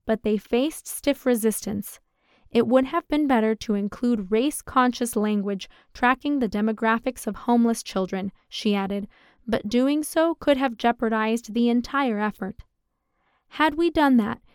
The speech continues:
it would have torpedoed the whole thing, which would have hurt Black communities even more,"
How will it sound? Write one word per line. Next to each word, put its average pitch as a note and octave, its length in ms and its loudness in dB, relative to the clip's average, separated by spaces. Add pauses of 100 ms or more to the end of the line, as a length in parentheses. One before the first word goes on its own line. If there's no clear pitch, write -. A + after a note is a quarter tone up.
(160)
it C4+ 160 2
would C4+ 180 4
have A#3 200 0
torpedoed D4 680 -2
the A#3+ 180 0
whole C#4 220 4
thing, G#3 400 0 (240)
which - 240 -2
would A#3 140 2
have G3+ 260 -8
hurt C#4 260 0
Black A#3+ 340 -2
communities B3+ 640 0
even A3+ 320 4
more," A3 420 2